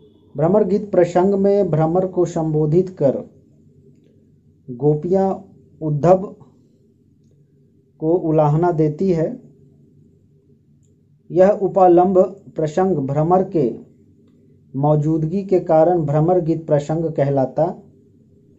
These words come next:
है। अभी तक श्री कृष्ण के द्वारा मथुरा से उद्धव जी को ब्रज भेजने की कवायद ही चल रही है।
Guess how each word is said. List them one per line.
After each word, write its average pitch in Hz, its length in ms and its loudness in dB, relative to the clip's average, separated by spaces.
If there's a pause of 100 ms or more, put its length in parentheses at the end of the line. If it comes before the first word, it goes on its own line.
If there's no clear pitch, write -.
है। 160 360 -4 (1400)
अभी 196 240 2
तक 233 140 2
श्री 226 240 2
कृष्ण 233 440 2
के 220 140 0
द्वारा 156 500 4
मथुरा 170 560 -2
से 170 520 -2 (880)
उद्धव 156 360 2
जी 196 160 -6
को 208 240 -2
ब्रज 185 320 2
भेजने 175 480 -4
की 202 160 -10
कवायद 165 600 2
ही 160 160 -4
चल 170 300 -2
रही 120 260 0
है। 107 160 -10